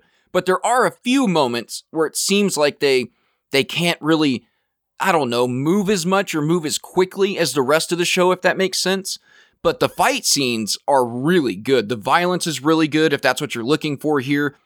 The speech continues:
And it's, it's already, it's a good drama even. And it has started a very cool familial story at its core. So I am loving the show so far, and I will continue it. It's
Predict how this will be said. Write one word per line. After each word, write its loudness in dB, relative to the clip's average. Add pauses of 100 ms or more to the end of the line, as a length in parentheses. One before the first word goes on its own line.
(220)
And 0
it's, -6
it's 2
already, 2
it's 0
a 2
good 0
drama 0
even. -6 (320)
And 2
it 0
has -4
started 0 (280)
a 2
very 0
cool 0
familial 0
story -2
at 2
its -4
core. -2 (400)
So 0
I 0
am 2
loving 0
the 0
show 0
so -2
far, 0
and -2
I 2
will 0
continue -2
it. -8
It's -4